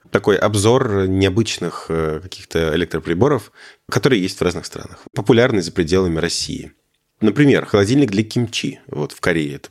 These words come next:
популярно, потому что кимчи, э, должно храниться в определенной температуре, и там должен быть специальный контроль запаха, поэтому для него изобрели специальный холодильник.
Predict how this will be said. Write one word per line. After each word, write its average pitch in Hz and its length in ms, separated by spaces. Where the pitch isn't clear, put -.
популярно, 69 440
потому 82 220
что 82 460
кимчи, 92 840
э, 78 200
должно 87 800
храниться 85 540
в 78 80
определенной 78 380
температуре, 113 580
и - 120
там 80 240
должен 78 200
быть 78 120
специальный 76 340
контроль 80 300
запаха, - 340
поэтому 90 280
для 80 100
него 87 160
изобрели 78 300
специальный - 420
холодильник. - 680